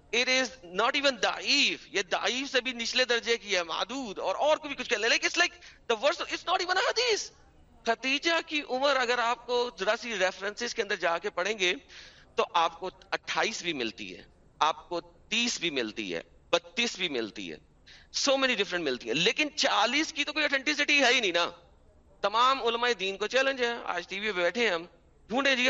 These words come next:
ختیجہ کی عمر چالیس سال ہے with the correct chain of narration، مجھے بک لا کے دکھائیں، کون سی بک، اس بکس کے اندر لکھی ہوئی ہے یہ بات؟ نہیں لکھی۔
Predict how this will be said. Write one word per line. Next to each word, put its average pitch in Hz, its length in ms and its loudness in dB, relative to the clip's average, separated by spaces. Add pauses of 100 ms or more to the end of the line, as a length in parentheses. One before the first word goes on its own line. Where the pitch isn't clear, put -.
ختیجہ 233 380 0
کی 233 80 -4
عمر 233 140 0
چالیس 226 340 0
سال 214 220 4
ہے 226 60 2
with 220 280 -2
the 214 160 -4
correct 196 300 -2
chain 190 160 -2
of 196 80 -6
narration، 202 380 2 (540)
مجھے 202 180 2
بک 208 220 -2
لا 202 120 6
کے 196 120 0
دکھائیں، 160 400 0
کون 226 200 2
سی 220 100 -6
بک، 165 180 -8
اس 175 180 -6
بکس 165 220 -4
کے 165 80 2
اندر 143 180 0
لکھی 139 280 -4
ہوئی 127 120 -2
ہے 123 40 0
یہ 117 80 0
بات؟ 113 200 -2 (640)
نہیں 226 300 4
لکھی۔ 131 320 0